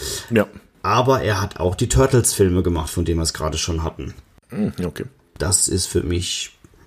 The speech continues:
Speaker 2: Oscar-verdächtig schon, weil die haben mir, das war auch genau meine Zeit. Also die Turtles-Filme im Kino, da war ich, glaub ich, vierzehn, fünfzehn oder sowas. Und das war wirklich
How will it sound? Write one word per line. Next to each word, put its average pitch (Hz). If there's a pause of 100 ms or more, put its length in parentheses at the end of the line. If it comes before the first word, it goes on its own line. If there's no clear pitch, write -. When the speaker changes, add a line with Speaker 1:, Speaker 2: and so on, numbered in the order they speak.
(220)
Speaker 2:
Oscar-verdächtig -
schon, -
weil -
die 95 (100)
haben 101
mir, 95 (440)
das 90
war 110
auch -
genau 110
meine 101
Zeit. 92
Also 80 (140)
die 110
Turtles-Filme 113
im 95
Kino, 107
da 87
war 92
ich, 90
glaub 85
ich, 85
vierzehn, 95
fünfzehn -
oder 87
sowas. -
Und 71
das -
war -
wirklich -